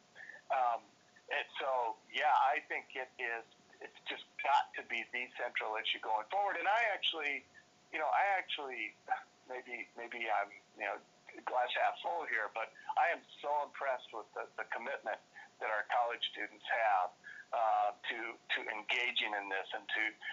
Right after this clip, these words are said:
trying to, to wrestle with it and find solution and, and look at the policy implications. And I might add, this includes, this is across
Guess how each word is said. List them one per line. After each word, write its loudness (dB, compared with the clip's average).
trying 4
to, -2
to -2
wrestle 0
with 0
it -6
and -20
find 2
solution 0
and, -6
and 0
look -2
at -6
the -4
policy 0
implications. 0
And 2
I 4
might 2
add, 2
this -6
includes, -6
this -6
is -12
across 2